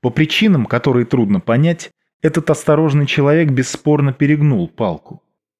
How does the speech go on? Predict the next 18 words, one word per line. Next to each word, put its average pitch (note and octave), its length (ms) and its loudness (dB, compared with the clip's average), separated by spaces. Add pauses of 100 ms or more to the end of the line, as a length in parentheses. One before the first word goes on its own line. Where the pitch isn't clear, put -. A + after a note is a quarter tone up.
(140)
Кажется, A2+ 400 -2
единственный B2 680 0
раз A#2 240 -4
в - 40 -20
течение G#2 480 -2
всей G#2+ 220 -2
своей G#2 320 -2
правительственной A2 800 -2
деятельности. E2+ 800 -6 (880)
В A#2 160 0
Англии C3 440 2
в - 60 -12
сходной B2 460 0
обстановке C#3+ 640 0
обошлись C3+ 640 0
без A#2 240 -4
подобных A2 560 -2
мер. E2+ 240 -6